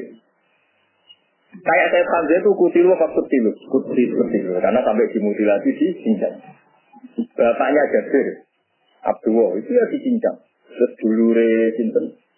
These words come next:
Zainab binti Jahat, Abdullah bin Jahat. Itu ya dicincang. Dulure Jabir nih. Sampai saking dicincangnya mbek wong kafir itu hanya Said Hamzah. Tentu yang paling populer itu Said Hamzah. Dimutilasi Hindun ya, pasti. Karena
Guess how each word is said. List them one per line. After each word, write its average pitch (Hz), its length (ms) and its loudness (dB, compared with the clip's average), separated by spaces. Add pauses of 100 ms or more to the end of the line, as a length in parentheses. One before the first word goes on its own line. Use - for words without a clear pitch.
(280)
Zainab 120 320 0
binti 110 240 -4
Jahat, 110 400 -4 (240)
Abdullah 110 480 -2
bin 101 320 -6
Jahat. - 400 -4
Itu 190 80 -2
ya 247 160 4
dicincang. 180 480 -6 (1200)
Dulure 214 400 2
Jabir 254 400 0
nih. - 160 -14 (1500)
Sampai 190 480 0
saking 180 320 0
dicincangnya 165 480 0
mbek 156 160 2
wong 151 160 2
kafir 147 240 0
itu - 160 4
hanya 147 320 2
Said 135 160 2
Hamzah. 135 240 2
Tentu 131 240 0
yang 143 160 4
paling 120 240 0
populer 117 320 2
itu 127 160 -2
Said 95 160 0
Hamzah. 101 480 -2
Dimutilasi 98 640 -2
Hindun 98 560 -2
ya, 87 80 -8
pasti. - 560 -2 (560)
Karena 110 240 -2